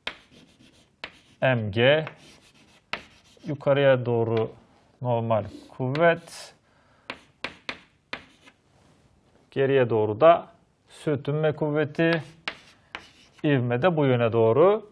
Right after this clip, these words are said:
Şimdi dikey yöndeki denklemi yazarsam, normal kuvvet eksi M G eşittir sıfır.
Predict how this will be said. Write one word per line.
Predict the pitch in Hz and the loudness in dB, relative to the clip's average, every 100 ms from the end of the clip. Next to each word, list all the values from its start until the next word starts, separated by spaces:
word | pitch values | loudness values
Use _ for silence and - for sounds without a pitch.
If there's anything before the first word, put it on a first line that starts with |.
| _ _ _ _ _ _ _ _ _ | _ _ _ _ _ _ _ _ _
Şimdi | - 180 147 | -4 -2 2
dikey | 165 170 208 | 0 6 8
yöndeki | 202 190 180 180 165 | 8 6 2 2 2
denklemi | 170 - 160 147 | 2 2 -2 4
yazarsam, | 143 139 139 113 147 156 208 - - - - - _ _ _ - _ _ 143 | 4 6 6 6 6 6 4 -12 -18 -18 -18 -20 _ _ _ -20 _ _ 0
normal | 143 143 147 139 | 2 6 6 6
kuvvet | - 127 131 131 - - | 0 -2 -2 -4 -10 -8
eksi | 135 - - 139 | -6 -8 -10 -8
M | 139 127 117 | -4 -4 -2
G | 117 113 110 - | 0 0 -2 -6
eşittir | 110 120 - - 110 | -8 -8 -12 -10 -10
sıfır. | - - 185 190 180 175 - | -10 -4 -4 0 0 -2 -16